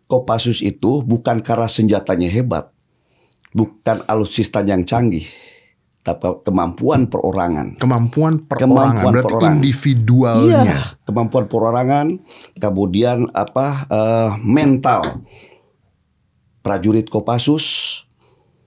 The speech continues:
Speaker 1: kemudian apa, eh, semangat yang memang, eh, tidak ada tandingannya.
Speaker 2: Apakah pengetahuan juga harus?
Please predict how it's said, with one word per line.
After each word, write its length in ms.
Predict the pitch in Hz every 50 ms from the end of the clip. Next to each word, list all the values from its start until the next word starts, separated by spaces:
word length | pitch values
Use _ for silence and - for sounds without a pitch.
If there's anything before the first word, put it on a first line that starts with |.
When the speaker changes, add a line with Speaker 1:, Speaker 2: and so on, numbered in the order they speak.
| _ _ -
Speaker 1:
kemudian 880 | - - 90 87 90 92 92 82 95 107 117 123 131 139 139 143 151 156 147 135 127 - _ _ _ _ _ _ _ _ _ _ _ _ _ _ _ _ _ _ _ _ _ _ _ _ _ _ _ _ _ _ _ _ _ _
apa, 340 | - - 98 - - 139 143 165 165 147 131
eh, 360 | - - 113 113 110 110 110
semangat 720 | 107 - - - - 127 131 131 131 127 131 123 - - _ _ _ _
yang 260 | - - 107 107 104 107
memang, 520 | 113 117 123 131 139 147 147 147 143 143 - - - - - _ _ _ _ -
eh, 220 | - - 92 95 -
tidak 260 | - 123 117 - -
ada 120 | 104 113 107
tandingannya. 580 | - - 104 104 104 101 95 98 92 90 85 80
Speaker 2:
Apakah 300 | - - 147 139 151 151
pengetahuan 560 | - 143 143 139 - 135 139 143 151 151 147
juga 240 | 127 131 127 139 131
harus? 340 | 143 147 123 87 - - -